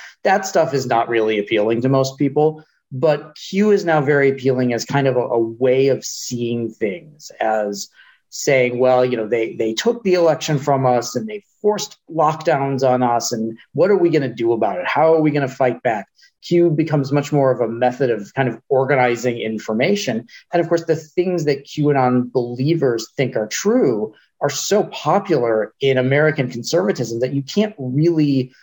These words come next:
push back against them. You, you can't be a Republican in, in many instances if you don't believe that the election was fraudulent.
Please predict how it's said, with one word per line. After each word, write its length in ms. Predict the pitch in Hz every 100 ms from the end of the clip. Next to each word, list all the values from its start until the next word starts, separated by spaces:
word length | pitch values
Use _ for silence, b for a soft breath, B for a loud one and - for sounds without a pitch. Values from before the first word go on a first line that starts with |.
| b _
push 260 | - 165 156
back 340 | 139 131 120
against 520 | 127 123 160 240 -
them. 180 | 110 98
You, 120 | 107 127
you 140 | 143
can't 500 | 131 - 202 - 127 -
be 200 | 147 190
a 80 | 143
Republican 720 | 120 117 208 247 151 104 101
in, 160 | 101 110
in 160 | 117
many 180 | 113 113
instances 640 | 110 - - 120 - 117 110
if 120 | 131
you 100 | 151
don't 360 | 127 135 131 156
believe 460 | 131 123 160 151 123
that 160 | 120
the 160 | 127 123
election 440 | 120 117 - 160
was 120 | 123
fraudulent. 420 | - 92 - -